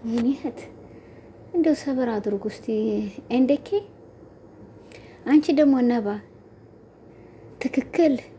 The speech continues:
አስራ አምስት ቀን ሆኖሻል። አሁን ልጥፍ ደሽ እንደማስቲካ ታሞ ላይ ወስደሽ ኢትዮብሽን እሱ ላይ ሄድ ስደሽ ልጥፍ አረግሽው። እም?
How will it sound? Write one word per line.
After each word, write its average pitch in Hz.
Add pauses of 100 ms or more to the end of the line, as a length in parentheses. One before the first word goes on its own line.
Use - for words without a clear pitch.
(200)
አስራ 233
አምስት 254
ቀን 240
ሆኖሻል። 254
አሁን 269 (480)
ልጥፍ - (140)
ደሽ 202
እንደማስቲካ 208 (420)
ታሞ 254
ላይ 247
ወስደሽ 240 (220)
ኢትዮብሽን 254 (280)
እሱ 262
ላይ 240
ሄድ 240
ስደሽ 233
ልጥፍ -
አረግሽው። 214 (800)
እም? 262